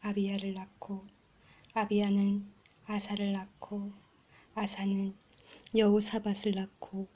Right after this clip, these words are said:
여호사밧은 요람을 낳고 요람은 우시야를 낳고 우시야는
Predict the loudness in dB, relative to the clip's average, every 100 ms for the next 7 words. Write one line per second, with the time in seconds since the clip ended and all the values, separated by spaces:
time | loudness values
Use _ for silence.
0 | -20 _ _ -20 _ -2 0 0 -2 -4
1 | -4 -6 -6 -4 -4 -6 -12 -20 _ -2
2 | 0 2 2 0 -2 -8 -14 -10 -10 -12
3 | -20 -20 _ _ -20 _ _ 0 2 2
4 | 2 2 -2 -4 -2 -2 -4 -4 -8 -10
5 | -12 -14 -12 -14 -20 _ _ _ _ _
6 | _ -4 -2 0 0 0 -2 -4 -6